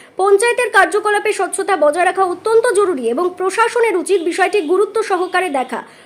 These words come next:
বর্তমানে পঞ্চায়েতের বিরোধী সদস্যরা ব্লক প্রশাসনের দ্বারস্থ হওয়ার প্রস্তুতি নিচ্ছেন।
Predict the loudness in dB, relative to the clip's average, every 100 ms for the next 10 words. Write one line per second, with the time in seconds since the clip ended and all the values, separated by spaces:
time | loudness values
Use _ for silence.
0 | 0 4 4 4 4 4 2 2 2 2
1 | 0 0 0 0 0 -2 -4 -2 -2 -2
2 | -2 0 -2 -2 -6 -4 -2 -2 0 -2
3 | -2 -4 -2 -2 -4 -8 -8 -8 -8 -8
4 | -6 -8